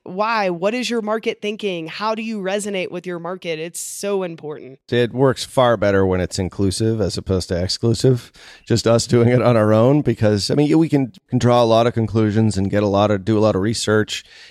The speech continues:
Speaker 2: and get a pretty good idea. But when the business owner is actively involved, it really, uh, helps enormously. And I, I think that, you know, that example that you mentioned here, they're, we're, they're setting themselves up for success by being involved in it.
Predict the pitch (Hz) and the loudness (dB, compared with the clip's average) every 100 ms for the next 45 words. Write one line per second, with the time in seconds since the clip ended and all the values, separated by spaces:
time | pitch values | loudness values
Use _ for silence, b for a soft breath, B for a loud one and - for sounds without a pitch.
0 | - 110 131 117 - 151 131 123 110 107 | -10 0 0 2 0 2 2 2 2 0
1 | 107 110 101 92 85 95 95 104 101 104 | 0 0 2 0 -2 -2 -2 -2 -2 -2
2 | 104 98 87 82 87 85 90 87 87 80 | 0 0 0 -2 -4 -4 -6 -4 -4 -4
3 | 80 80 90 110 107 - 85 80 - 87 | -2 0 2 0 -4 -4 -4 -4 -6 -2
4 | 104 90 82 92 92 - - - - 87 | 0 0 -4 -8 -14 -14 -8 -8 -8 -4
5 | 98 85 - - - 90 85 85 85 73 | -2 -2 -8 -12 -8 -4 -2 -2 -2 -4
6 | - 69 62 - - 85 - 90 87 87 | -6 -6 -6 -10 -8 -6 -6 -6 -4 -4
7 | - b b b - 92 67 98 98 - | -6 b b b -2 -2 0 0 0 -2
8 | 90 87 82 78 85 87 80 78 104 104 | -2 -2 -4 -4 -4 -6 -6 -6 -2 -2
9 | 85 64 - - - 85 - 110 - 139 | -2 -6 -12 -14 -10 -10 -4 -4 0 0
10 | 143 123 107 113 107 104 - 113 - - | 2 0 2 0 2 -2 -2 -6 -6 -6
11 | 107 120 - - 78 110 107 101 85 107 | -4 -4 -6 -8 -4 -2 0 0 0 0
12 | 123 80 55 | -2 -8 -10